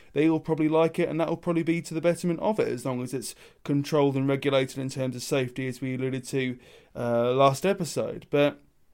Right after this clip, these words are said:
that's the thing, really. You've gotta, you've gotta think, do Formula One and do large proponents of it want the, the goods and the resources that comes from better attra-,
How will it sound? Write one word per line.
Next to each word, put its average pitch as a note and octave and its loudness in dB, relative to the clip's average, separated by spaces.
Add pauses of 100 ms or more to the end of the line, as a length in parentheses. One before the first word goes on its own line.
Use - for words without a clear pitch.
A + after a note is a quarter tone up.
(380)
that's D3 -4
the D#3 -4
thing, F#3 0
really. C3 -2
You've C#3+ -6
gotta, D3 0 (100)
you've D3+ -10
gotta D3+ 0
think, C#3+ -2 (460)
do F#3+ 2
Formula E3+ 2
One D#3+ 2
and C#3+ 2
do D3+ 0
large C#3+ 2
proponents C#3 -4
of D3 2
it C#3 2 (340)
want C#3+ 2
the, C#3 8
the C3+ 2
goods E3+ 4
and D3 -2
the D3+ 4
resources D3 4
that C3 0
comes C#3+ 0
from C3+ -2 (220)
better C#3 -2
attra-, C3+ -2